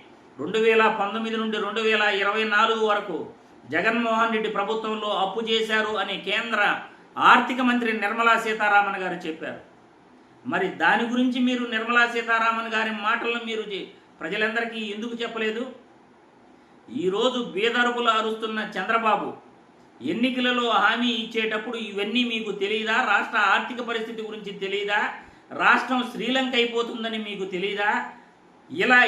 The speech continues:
ఇష్టానుసారం హామీలు ఇచ్చేసి అధికారంలోకి వచ్చిన తర్వాత సంపద సృష్టిస్తాను, సృష్టిస్తాను అని చెప్పి సంపద ఎలా సృష్టించాలో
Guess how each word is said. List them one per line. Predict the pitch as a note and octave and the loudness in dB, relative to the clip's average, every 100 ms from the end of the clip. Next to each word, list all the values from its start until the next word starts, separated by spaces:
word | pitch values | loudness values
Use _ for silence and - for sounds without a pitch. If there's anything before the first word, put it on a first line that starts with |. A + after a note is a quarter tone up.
| G3+ | 2
ఇష్టానుసారం | - - B3+ B3+ B3+ B3+ A#3+ A#3 G3+ | -6 0 6 6 4 0 2 0 0
హామీలు | G#3 A#3+ A#3+ A3+ | 0 0 -4 -6
ఇచ్చేసి | A3+ A#3 A#3+ C#4 - F3+ | -6 -6 -6 -8 -6 -6
అధికారంలోకి | A#3+ A#3+ B3+ A#3+ B3 A3 G#3 | -4 0 0 0 -4 -4 -6
వచ్చిన | G3+ A#3+ A#3 | -8 -10 -6
తర్వాత | A3 A3 A3+ B3 B3 - | -4 -2 -2 -2 -4 -2
సంపద | G3+ A3 B3 - | -4 -4 -6 -8
సృష్టిస్తాను, | G#3+ G#3+ A#3+ A3+ A#3 A3+ A3 F3+ | -10 -14 -14 -6 -4 -4 -6 -12
సృష్టిస్తాను | G3 F#3 A#3 A3+ A#3 A#3 A3+ G#3+ | -14 -12 -14 -2 0 0 -4 -6
అని | G#3+ F3+ - - - - - - - | -8 -10 -12 -20 -20 -20 -20 -16 0
చెప్పి | A3+ A3 B3+ F#3 - - - - | 0 2 -2 -2 -4 -18 -20 -4
సంపద | F#3 B3 C4 C4+ A#3+ | 0 2 2 2 2
ఎలా | G#3+ A#3+ G#3+ | 4 4 2
సృష్టించాలో | A3 G#3+ B3+ B3 A#3+ A#3 | -4 -8 -6 0 2 4